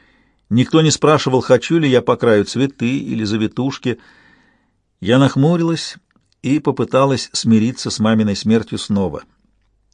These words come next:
Каждый раз, когда мне казалось, что это уже позади, какое-нибудь новое доказательство, что ее больше нет, захлестывало меня с головой.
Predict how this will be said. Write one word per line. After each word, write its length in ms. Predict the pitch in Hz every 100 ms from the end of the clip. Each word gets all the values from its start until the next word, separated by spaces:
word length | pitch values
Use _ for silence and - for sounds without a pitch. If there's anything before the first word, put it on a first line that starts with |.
| _ _
Каждый 440 | - 170 135 123
раз, 220 | 139 151 -
когда 260 | 113 123
мне 140 | 123 117
казалось, 340 | 120 131 107
что 220 | - 120
это 260 | - 135 127
уже 220 | 110 110
позади, 580 | 107 104 113 135 185 165 _ _ _ _ _ _ _ _ _ _
какое-нибудь 560 | - 135 170 160 147 143
новое 460 | 165 185 135 120
доказательство, 920 | 110 127 151 147 190 202 143 113 104 107
что 160 | 135
ее 200 | 123 113
больше 280 | 104 107 113
нет, 320 | 104 78 - _ _ _ _ -
захлестывало 680 | 113 110 135 180 - 107 104
меня 240 | 107 131
с 40 | 101
головой. 480 | 113 113 95 76